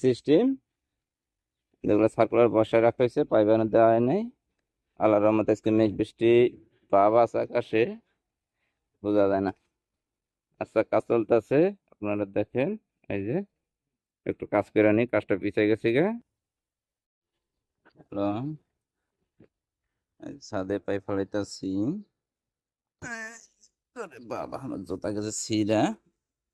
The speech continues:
নাড়তে কষ্ট হয়। আমাদের এই যে এটা হচ্ছে সিঁড়ি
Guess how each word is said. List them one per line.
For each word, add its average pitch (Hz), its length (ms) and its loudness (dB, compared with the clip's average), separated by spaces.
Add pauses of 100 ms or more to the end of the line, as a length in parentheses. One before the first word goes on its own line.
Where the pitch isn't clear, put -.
নাড়তে 98 360 -12
কষ্ট - 220 -12 (100)
হয়। 127 140 -2 (1200)
আমাদের 98 420 -4
এই 92 80 -2
যে 95 100 -2
এটা 104 120 -8
হচ্ছে 104 180 -6 (120)
সিঁড়ি 104 300 -2